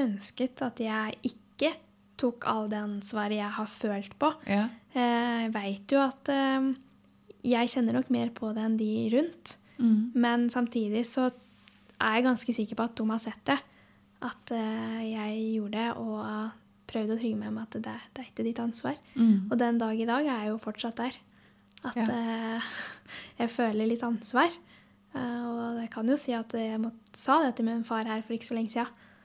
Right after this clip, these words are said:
Speaker 1: Han bare, "Men det er ikke ditt ansvar."
Speaker 2: Nei, ikke
Speaker 1: Det er
Speaker 2: sant.
Speaker 1: ikke ditt ansvar at alle andre skal ha det bra rundt.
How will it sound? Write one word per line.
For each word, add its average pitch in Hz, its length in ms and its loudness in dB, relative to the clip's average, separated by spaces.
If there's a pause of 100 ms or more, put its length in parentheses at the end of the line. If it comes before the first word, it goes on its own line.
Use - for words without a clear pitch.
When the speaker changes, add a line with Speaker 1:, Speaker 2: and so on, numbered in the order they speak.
(240)
Speaker 1:
Han 233 160 -2
bare, 220 120 -2
"Men 226 120 0
det 240 120 -4
er 202 240 -6
ikke - 200 -2
ditt 240 120 2
ansvar." 254 320 0 (300)
Speaker 2:
Nei, 202 260 0 (500)
ikke 220 120 -6
Speaker 1:
Det - 40 -4
er 247 40 0
Speaker 2:
sant. 214 260 -2
Speaker 1:
ikke 330 180 0
ditt 262 160 2
ansvar 233 220 -2
at 226 80 -4
alle 233 200 -4
andre 220 200 -2
skal 226 200 -8
ha 220 120 -4
det 220 140 -2
bra 220 180 -2
rundt. 254 340 -2